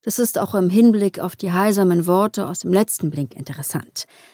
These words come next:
Eine zweite Sprache ist oft nicht so emotional in uns verankert. Daher fällt es uns oft leichter, komplizierte Dinge in der Zweitsprache zu formulieren und damit auch emotional zu überwinden. Zweisprachige Menschen haben es also leichter,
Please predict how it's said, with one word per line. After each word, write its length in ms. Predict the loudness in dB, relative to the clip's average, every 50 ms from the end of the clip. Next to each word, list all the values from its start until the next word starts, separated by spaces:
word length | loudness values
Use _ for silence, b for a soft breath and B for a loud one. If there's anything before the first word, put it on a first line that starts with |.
| b b b
Eine 220 | 2 4 2 2
zweite 380 | 0 0 0 0 2 2 -2 -4
Sprache 520 | -4 -6 -4 -2 0 0 0 0 -2 -2
ist 260 | -2 -2 -6 -6 -8
oft 260 | -8 -10 -10 -6 0
nicht 240 | 2 2 2 0 -2
so 80 | -8 -6
emotional 760 | -2 0 -2 -2 -2 -2 0 2 2 2 2 2 0 0 -2
in 160 | -2 -4 -4
uns 180 | -4 -4 -6 -6
verankert. 680 | -6 -8 -4 -2 -4 -4 -4 -6 -18 -18 -18 -20 -20 -20 _ b b b b b b
Daher 200 | b 0 2 2
fällt 260 | 2 2 0 0 2 0
es 140 | -4 -4
uns 320 | 0 -2 -2 -2 -4 -8 -6
oft 260 | -8 -8 -8 -8 -8
leichter, 540 | -8 -8 -6 -4 -6 -6 -4 -4 -6 -6 -6
komplizierte 720 | -6 -4 -2 -2 -2 -2 -4 -8 -4 0 0 0 0 -2 -4
Dinge 360 | 0 2 2 2 2 0 -2
in 120 | -2 -2
der 140 | -2 -4 -6
Zweitsprache 760 | -6 -6 -4 -2 -2 -2 -4 -8 -8 -6 -6 -6 -4 -8 -10
zu 140 | -8 -8 -8
formulieren 680 | -4 -2 0 0 0 0 0 2 2 2 4 2 2 0 B B B B B B
und 140 | B -2 0
damit 280 | 2 2 2 0 -2 -2
auch 160 | -6 -8 -8
emotional 760 | -4 -2 -2 -2 -2 -4 -4 -2 0 2 2 2 0 0 -2
zu 140 | -6 -8 -8
überwinden. 640 | -6 -6 -4 -2 2 2 4 4 2 0 -6 -12 -12 _ _ _ _ _ _ _ _ _ _ _ _ _ _ -16
Zweisprachige 720 | -12 -8 -4 -2 -2 -2 -2 -2 -6 -4 -4 -4 -4 -2
Menschen 400 | -2 0 0 0 0 0 0 -2
haben 220 | 0 0 -2 -2 -4
es 100 | -6 -6
also 240 | -6 -6 -4 -4 -2
leichter, 600 | -2 -2 0 0 0 0 -2 -4 -4 -4 -4